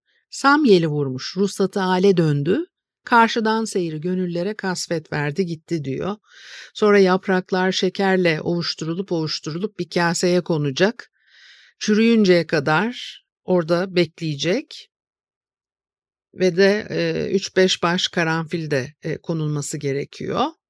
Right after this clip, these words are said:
Diyor ki, Frank üzümü reçeli yapacakların işi çok zor. Eyüp sabrı bulunması şart. Sebebi de,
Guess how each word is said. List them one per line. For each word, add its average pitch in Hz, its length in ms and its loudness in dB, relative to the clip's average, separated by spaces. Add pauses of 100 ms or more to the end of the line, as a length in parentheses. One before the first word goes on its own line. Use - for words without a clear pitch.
(720)
Diyor 214 240 8
ki, 196 160 4 (160)
Frank 226 400 2
üzümü 185 300 2
reçeli 180 580 2
yapacakların 185 760 2
işi 180 240 -2
çok - 320 -2
zor. 165 400 0
Eyüp 190 300 4
sabrı 151 500 -4 (100)
bulunması 147 540 -6
şart. 226 480 0 (760)
Sebebi 208 480 6
de, 240 260 4